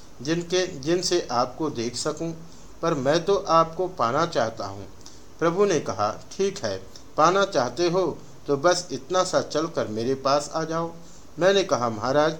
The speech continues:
आपने कर्म के पैर भी तो दिए नहीं, फिर कैसे चलकर आप तक जाऊं? आप ही दया करके मेरे पास आइए,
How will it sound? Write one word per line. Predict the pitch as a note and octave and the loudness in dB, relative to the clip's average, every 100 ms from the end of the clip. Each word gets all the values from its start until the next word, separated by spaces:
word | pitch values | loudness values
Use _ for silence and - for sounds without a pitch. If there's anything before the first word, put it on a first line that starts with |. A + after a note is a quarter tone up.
| - - - | -8 -14 -2
आपने | D3 E3+ F#3+ F#3+ | 2 2 2 0
कर्म | - C#3 E3 | 2 2 2
के | F#3 F#3+ | 0 0
पैर | F3+ B2+ A#2+ | 0 0 0
भी | C3+ F3 | 0 -2
तो | F3 F3+ | 0 -2
दिए | D#3 C3 D#3+ | -2 -2 0
नहीं, | E3+ D#3 E3+ - - - - | 0 -2 -6 -10 -16 -16 -2
फिर | F3 | 0
कैसे | E3+ E3 D#3+ G#3 | 0 0 2 2
चलकर | G3+ F#3 D#3+ E3+ D3 | 2 2 2 -2 0
आप | B2+ C3+ - | 2 0 0
तक | D#3 | -6
जाऊं? | C#3+ D3+ E3 D#3+ - - - - - | -2 0 0 -4 -12 -16 -14 -12 2
आप | C3 D3 | 4 4
ही | D#3+ G#3 | 2 2
दया | F#3 F3+ E3+ | 6 6 6
करके | E3+ C#3+ D#3 | 0 -2 -4
मेरे | C#3 B2+ C3 | -4 -2 -2
पास | B2+ C3 D3+ D3+ | 0 2 2 0
आइए, | A#2 A2 G2+ F#2 | -6 -6 -6 -8